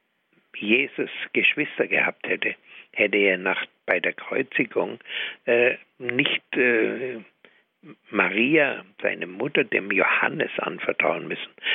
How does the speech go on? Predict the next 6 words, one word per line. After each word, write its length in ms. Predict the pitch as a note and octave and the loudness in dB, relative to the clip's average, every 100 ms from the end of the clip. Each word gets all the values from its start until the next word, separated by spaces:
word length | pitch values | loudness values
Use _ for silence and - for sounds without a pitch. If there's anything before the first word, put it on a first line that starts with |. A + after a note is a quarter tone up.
| - - | -2 2
Früher 360 | A2 D3+ C#3 | 4 6 4
war 160 | G2 F#2 | 2 2
ja 280 | A2 A2+ A2+ - - - _ _ - | 4 2 0 -12 -20 -20 _ _ -4
die, 440 | G2 F2 E2 D2+ - _ _ _ _ _ _ _ _ _ _ | 0 2 0 -2 -8 _ _ _ _ _ _ _ _ _ _
äh, 520 | - G2+ F#2 E2+ D#2 D#2 _ _ _ _ _ _ B3+ - | -8 -2 0 0 -2 -6 _ _ _ _ _ _ -14 -2
die 80 | - | 0